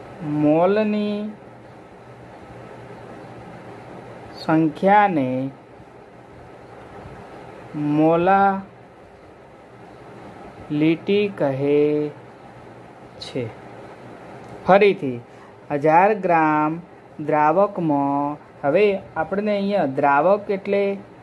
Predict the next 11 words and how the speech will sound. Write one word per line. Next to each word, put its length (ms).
પાણી, 360
દ્રાવકમાં 1040
એટલે 140
કે 200
પાણીમાં 840
ઓગાળેલા 800
દ્રાવ્યના 720
મોલની 540
સંખ્યાને 880
મોલાલિટી 1160
કહે 800